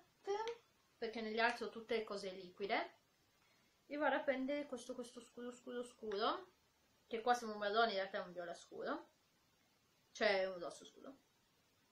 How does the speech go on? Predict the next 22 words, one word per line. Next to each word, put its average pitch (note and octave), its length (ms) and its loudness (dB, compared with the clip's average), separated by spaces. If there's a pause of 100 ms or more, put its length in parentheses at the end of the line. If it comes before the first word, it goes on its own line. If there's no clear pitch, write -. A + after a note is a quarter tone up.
(960)
che, A#3+ 800 2 (1120)
aiuto, G#3+ 340 -8 (2500)
ho A#3+ 160 -4
cose C4 300 0
liquide, B3+ 480 -2
in G#3 120 -8
questo A3+ 260 -8
momento B3 260 -4
non G#3 120 -4
avendo G3+ 360 -4
niente G#3 640 -6
di F#3+ 100 -14
solito G3+ 400 -8
ovviamente F#3 480 -6
rosso, E3+ 400 -4
quindi - 180 -18 (760)
non A3+ 140 -4
esagerare C4 400 2
e - 20 4
aumento A3 400 2
la G3 100 -2
piega. G3+ 500 -4